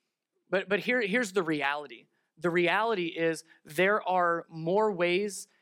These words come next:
and places to be salt and light than there are us.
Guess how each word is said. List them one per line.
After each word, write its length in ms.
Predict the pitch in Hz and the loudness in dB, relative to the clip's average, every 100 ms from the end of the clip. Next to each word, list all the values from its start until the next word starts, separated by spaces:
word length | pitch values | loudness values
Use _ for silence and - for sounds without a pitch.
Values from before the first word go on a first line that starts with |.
| - | -12
and 140 | 151 | -12
places 480 | - 175 185 185 190 | -4 0 0 -2 -8
to 100 | - | -6
be 100 | 165 | -6
salt 380 | 151 - 170 196 | -6 -2 0 0
and 160 | 165 160 | -2 -2
light 420 | 143 170 214 - _ _ _ _ | 0 0 -2 -8 _ _ _ _
than 200 | 165 170 | -4 -2
there 180 | 160 - | -2 0
are 260 | 151 151 - | 0 0 -4
us. 460 | 127 - - - | -10 -10 -14 -16